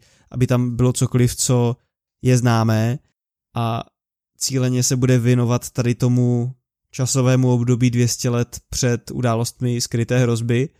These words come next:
protože tam může vymyslet, jaké příběhy chce. Už vlastně k tomu vyšel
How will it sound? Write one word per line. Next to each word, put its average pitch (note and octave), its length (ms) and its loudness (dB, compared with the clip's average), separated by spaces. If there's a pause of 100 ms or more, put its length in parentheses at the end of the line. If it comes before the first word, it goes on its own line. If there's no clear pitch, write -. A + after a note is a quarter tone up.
(380)
protože B2 520 2
tam B2 240 -2
může B2 300 4
vymyslet, B2 420 0
jaké A#2+ 260 2
příběhy A#2 460 2
chce. - 280 -6 (400)
Už B2 160 0
vlastně B2 320 0
k - 60 -4
tomu B2 200 0
vyšel A#2+ 600 0